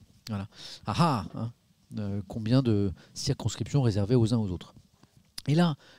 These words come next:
dernière info que j'ai vue, et elle est un peu plus surprenante, parce que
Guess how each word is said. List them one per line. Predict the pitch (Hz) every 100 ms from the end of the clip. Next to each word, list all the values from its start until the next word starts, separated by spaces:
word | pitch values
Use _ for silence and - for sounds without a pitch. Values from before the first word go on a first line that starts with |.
| -
dernière | 156 170
info | 156 - 139
que |
j'ai | 113
vue, | 113 190 285 -
et |
elle | 123
est |
un | 110
peu | -
plus | 202
surprenante, | - - 160 151
parce | - -
que | 123